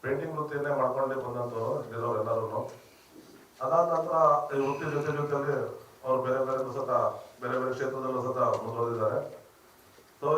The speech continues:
ಇವೆಲ್ಲ ಕಾರ್ಯಕ್ರಮಗಳ ಮಧ್ಯದಲ್ಲಿ ನಮ್ಮಲ್ಲಿ ಒಂದು ಸಂಘಟನೆಗೆ ಒತ್ತು ನೀಡುವಲ್ಲಿ ನಾವು ಕಳೆದ ಒಂದು ಹದಿನೈದು ವರ್ಷಗಳ ಹಿಂದೆ ಒಂದು ಸಂಘನ, ಜಿಲ್ಲಾ ಮಟ್ಟದಲ್ಲಿ ಒಂದು ಸಂಘನ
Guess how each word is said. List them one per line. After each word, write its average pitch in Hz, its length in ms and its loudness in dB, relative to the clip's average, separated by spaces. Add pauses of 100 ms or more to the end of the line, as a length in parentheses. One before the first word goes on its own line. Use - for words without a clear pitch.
ಇವೆಲ್ಲ 156 300 0 (580)
ಕಾರ್ಯಕ್ರಮಗಳ 151 540 0
ಮಧ್ಯದಲ್ಲಿ 147 400 -2 (120)
ನಮ್ಮಲ್ಲಿ 139 360 -2
ಒಂದು 127 160 -4 (180)
ಸಂಘಟನೆಗೆ 151 480 -4 (120)
ಒತ್ತು 131 180 -2
ನೀಡುವಲ್ಲಿ 135 360 0
ನಾವು 127 160 0 (840)
ಕಳೆದ - 220 4 (640)
ಒಂದು 131 160 -4
ಹದಿನೈದು 170 420 0
ವರ್ಷಗಳ 147 320 0
ಹಿಂದೆ 147 160 -2 (140)
ಒಂದು 139 120 -2 (120)
ಸಂಘನ, 147 280 0 (260)
ಜಿಲ್ಲಾ 135 220 -4
ಮಟ್ಟದಲ್ಲಿ 139 420 -2
ಒಂದು 127 180 -4
ಸಂಘನ 135 260 0